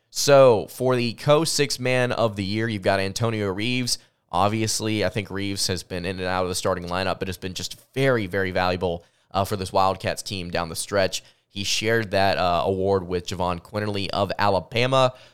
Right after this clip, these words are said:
Uh, S E C Coaches of the Year,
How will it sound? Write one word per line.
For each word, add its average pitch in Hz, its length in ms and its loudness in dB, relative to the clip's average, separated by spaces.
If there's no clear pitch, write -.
Uh, 117 360 4
S 135 180 0
E 143 60 -4
C 135 140 -2
Coaches 135 420 0
of 113 160 -2
the 107 80 -4
Year, 127 400 -2